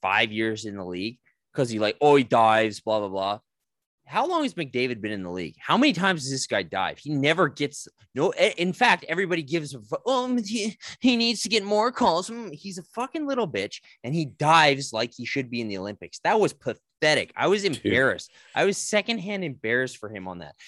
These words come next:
Speaker 1: except that he gets the call, of course.
Speaker 2: Yeah, and then when you see the neck beard, do you get more embarrassed, or?
Speaker 1: Oh my God.
Speaker 2: Why is he so ugly?
Speaker 1: Oh, like, dude, I'm telling you, like, he's just
Speaker 2: There's,
Speaker 1: mix a
Speaker 2: um,
Speaker 1: shave in,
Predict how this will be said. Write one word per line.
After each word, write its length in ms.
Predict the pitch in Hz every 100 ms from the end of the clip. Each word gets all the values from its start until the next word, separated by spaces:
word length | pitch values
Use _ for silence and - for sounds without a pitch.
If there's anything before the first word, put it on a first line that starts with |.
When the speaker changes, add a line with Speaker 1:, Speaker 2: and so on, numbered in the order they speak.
| -
Speaker 1:
except 340 | 156 - 233
that 100 | 185
he 40 | 156
gets 220 | 147 -
the 80 | 98
call, 340 | - 151 92
of 160 | 78 _
course. 320 | - 98 120 _ _ _ _ - _ _ -
Speaker 2:
Yeah, 160 | 85 -
and 200 | 87 87
then 380 | 85 82 82 78 _ -
when 180 | - 87
you 100 | 87
see 200 | - 82
the 60 | 82
neck 220 | 82 -
beard, 220 | 113 127
do 60 | 90
you 60 |
get 160 | 82 -
more 120 | 85
embarrassed, 460 | 107 110 147 - -
or? 260 | 80 -
Speaker 1:
Oh 80 | -
my 120 | 50
God. 320 | 53 50 50 - _ _ _ _ - _ _ _ _ _ _ - - - _ -
Speaker 2:
Why 200 | 90 143
is 100 | 233
he 60 |
so 220 | 185 127
ugly? 320 | 101 98 - - _ _
Speaker 1:
Oh, 200 | 104 87 -
like, 200 | 90 85
dude, 240 | - 110 90 78 -
I'm 120 | 123
telling 360 | 131 - 123 110
you, 80 | 90
like, 160 | 67 _
he's 240 | - 95
just 480 | - 110 - - - _ - - _ _ _ _ _ _
Speaker 2:
There's, 360 | 120 135 117 117
Speaker 1:
mix 20 |
a 140 | 117
Speaker 2:
um, 60 | 110
Speaker 1:
shave 460 | 101 139 143 139
in, 280 | 123 117 113